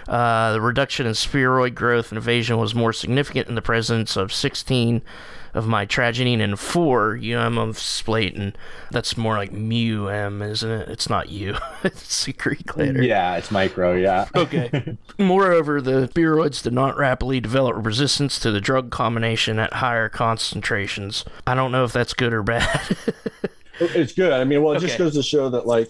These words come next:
Speaker 2: after they've already, if they've developed this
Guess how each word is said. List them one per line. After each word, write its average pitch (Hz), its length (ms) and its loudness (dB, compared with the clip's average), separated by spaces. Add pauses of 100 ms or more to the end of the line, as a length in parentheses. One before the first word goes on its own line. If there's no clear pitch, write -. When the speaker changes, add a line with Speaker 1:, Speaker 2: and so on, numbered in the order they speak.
Speaker 2:
after 135 320 2
they've 131 240 2
already, 120 380 4
if 113 120 -2
they've 123 160 0
developed 127 640 2
this - 320 -4